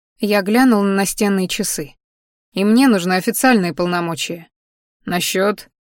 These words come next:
«Забора, Рути, насчёт забора», хмыкнул я. «Когда его только снести успели?» «Его не снесли.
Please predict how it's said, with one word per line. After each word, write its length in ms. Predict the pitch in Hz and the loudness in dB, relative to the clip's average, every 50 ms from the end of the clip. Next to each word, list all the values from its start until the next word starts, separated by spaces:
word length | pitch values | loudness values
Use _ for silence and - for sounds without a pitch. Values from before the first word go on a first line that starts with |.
| _ _ _ _ - | _ _ _ _ -8
«Забора, 680 | 190 170 208 247 254 220 220 262 277 262 226 214 202 | -4 0 2 2 2 4 4 4 4 6 6 4 4
Рути, 480 | 190 214 233 208 - - - 165 175 - - _ | 4 2 2 2 0 -4 -8 -12 -14 -16 -8 _
насчёт 420 | - 233 254 247 - 277 277 247 214 | 2 2 2 4 4 2 2 2 2
забора», 720 | 202 233 247 226 202 214 240 233 202 180 160 151 147 - _ _ _ _ | 2 2 2 4 4 4 4 4 4 2 0 -2 -4 -10 _ _ _ _
хмыкнул 520 | - - 208 190 180 - - 180 175 175 | -8 -4 -2 -2 -2 -2 -4 -4 -4 -4
я. 280 | 170 156 160 147 - - _ _ _ _ _ _ _ _ _ | -4 -6 -8 -12 -14 -18 _ _ _ _ _ _ _ _ _
«Когда 300 | - - 240 220 226 269 | -4 -4 -2 0 2 4
его 180 | 277 262 233 240 | 4 4 4 2
только 300 | - 254 240 220 - 240 | 2 2 2 2 0 0
снести 500 | - - 247 247 220 - - - 220 180 | 0 2 2 2 2 0 0 0 0 0
успели?» 580 | 160 147 - - - 185 165 156 143 139 135 - _ _ _ _ _ _ _ _ _ _ _ _ _ | 0 -2 -6 -6 -4 -4 -4 -4 -6 -8 -12 -18 _ _ _ _ _ _ _ _ _ _ _ _ _
«Его 320 | - - 175 180 196 220 233 | -6 -4 -2 0 2 2 2
не 200 | 220 214 214 208 | 4 2 2 0
снесли. 720 | - - 214 214 202 - - 208 202 196 175 156 151 - | 0 0 0 0 0 -2 -2 -2 0 0 0 -2 -4 -8